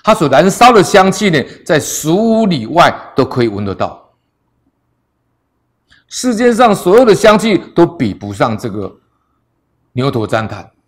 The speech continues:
这对夫妇捡到以后，因为物是非常珍贵的宝贝，所以很高兴，就用这个牛头旃檀呢，换来三，三碗白米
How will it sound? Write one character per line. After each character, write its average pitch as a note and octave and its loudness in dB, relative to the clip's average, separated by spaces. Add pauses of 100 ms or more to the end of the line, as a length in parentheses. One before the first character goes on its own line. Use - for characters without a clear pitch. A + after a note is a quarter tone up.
(2750)
这 A#3 0
对 C4 4
夫 B3 2
妇 B3 4
捡 D#3 0
到 G#3+ 4
以 E3+ 0
后， G3 0 (640)
因 A#3 0
为 B3 4
物 A#3+ -4 (480)
是 - -8
非 B3 2
常 F3 4
珍 A3+ -2
贵 A#3 2
的 E3+ 2
宝 A2 -2
贝， B2 -4
所 F3 -6
以 D3 -4
很 A#2+ -6
高 G3 2
兴， G3 -6 (1300)
就 G#3+ -4
用 G#3 4
这 G#3+ 2
个 F#3+ 4
牛 D#3+ 4
头 D#3+ 4
旃 F3+ 2
檀 A#2+ -4
呢， A2 -4 (240)
换 E3 -4
来 A2+ -4
三， D#3 -12 (1120)
三 G3+ -2
碗 A2 0
白 G#2+ -6
米 G2+ -12